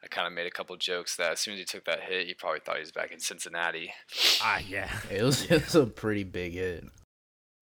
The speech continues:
Speaker 1: But, um, it sucks because if you notice after that hit, none of the Cowboys, like, stand up for their Q B. Like, usually after,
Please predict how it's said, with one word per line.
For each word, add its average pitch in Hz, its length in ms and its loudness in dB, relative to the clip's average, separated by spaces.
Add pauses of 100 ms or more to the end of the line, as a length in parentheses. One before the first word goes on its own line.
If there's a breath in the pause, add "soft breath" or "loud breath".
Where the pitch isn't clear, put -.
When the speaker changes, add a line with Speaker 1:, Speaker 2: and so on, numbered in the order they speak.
(120)
Speaker 1:
But, 120 400 6
um, 120 340 8
it 120 100 2
sucks 151 400 8
because 113 640 2
if 104 220 -8
you 104 60 -6
notice 113 220 6
after 110 200 0
that 98 180 4
hit, 113 420 6
none 104 280 4
of 101 200 2
the 92 200 -4 (280)
Cowboys, 90 560 4
like, - 280 -6 (240)
stand 98 440 2
up 87 120 2
for - 120 -8
their 87 120 -6
Q 90 280 -8
B. 80 280 -6
Like, 62 280 -4 (160)
usually 113 460 2
after, 90 560 2